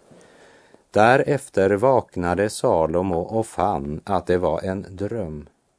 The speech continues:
Och när han kom till Jerusalem trädde han fram inför Herrens förbundsark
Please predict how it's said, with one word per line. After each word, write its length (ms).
Och 140
när 140
han 200
kom 380
till 300
Jerusalem 920
trädde 440
han 220
fram 420
inför 320
Herrens 640
förbundsark 1080